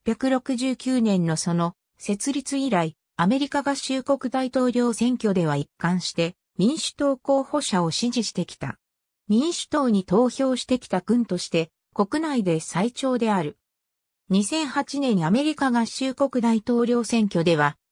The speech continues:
バラク・オバマを支持した郡の中で、白人人口比率が九十九点零四パーセントと、国内で二番目に高いものとなっ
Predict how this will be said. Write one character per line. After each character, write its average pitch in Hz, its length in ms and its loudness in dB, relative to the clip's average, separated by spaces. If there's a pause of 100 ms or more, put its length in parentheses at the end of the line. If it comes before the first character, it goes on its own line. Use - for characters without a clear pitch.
(100)
バ 170 100 2
ラ 247 160 2
ク・ 294 220 -2
オ 311 40 0
バ 269 140 2
マ 240 160 4
を 170 80 2
支 269 160 -4
持 277 160 -2
し - 80 -8
た 185 140 -2
郡 247 260 2
の 202 100 4
中 190 260 2
で、 160 200 0 (220)
白 233 320 -2
人 294 240 -2
人 254 240 2
口 254 240 0
比 277 160 -6
率 285 280 -2
が 185 160 0
九 269 280 -2
十 202 240 0
九 254 240 -2
点 160 320 0
零 196 340 2
四 202 240 4
パ 247 160 0
ー 220 60 -6
セ 226 160 -2
ン 190 80 2
ト 185 160 -4
と、 - 260 -4 (220)
国 247 260 0
内 269 220 2
で 190 120 2
二 160 140 0
番 233 240 0
目 285 140 0
に 262 120 -2
高 247 280 -2
い 285 100 2
も 202 140 2
の 220 100 2
と 214 140 -2
な 170 140 0
っ - 40 -12